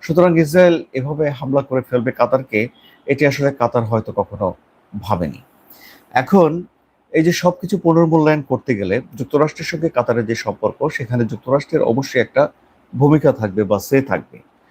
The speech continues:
এখন কাতারের প্রধানমন্ত্রী সিএনএন-কে জানাচ্ছেন যে তারা যুক্তরাষ্ট্র সরকারের সঙ্গে অত্যন্ত বিস্তারিত আলাপ আলোচনার মধ্যে রয়েছে এবং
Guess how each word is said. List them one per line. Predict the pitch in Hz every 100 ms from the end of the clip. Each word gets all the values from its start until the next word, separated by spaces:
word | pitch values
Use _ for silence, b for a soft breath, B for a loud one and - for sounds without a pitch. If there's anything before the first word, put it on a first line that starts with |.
| b b b
এখন | 131 131 180 170
কাতারের | 147 135 160 170
প্রধানমন্ত্রী | 156 165 170 165 170 160 165
সিএনএন-কে | - 135 131 131 120
জানাচ্ছেন | 110 117 127 110 110 - _ _ _
যে | 107 123
তারা | 123 123 156 - 127
যুক্তরাষ্ট্র | 131 - 139 135 160
সরকারের | 160 123 - 113 110
সঙ্গে | 120 110 135 170 - _ _ _
অত্যন্ত | 147 - 170 160 170
বিস্তারিত | 160 120 - 139 139 139
আলাপ | 139 - 113 117 -
আলোচনার | 98 110 120 113 110
মধ্যে | 104 92 107
রয়েছে | 98 117 - 101 131 _ b _
এবং | - 139 147 143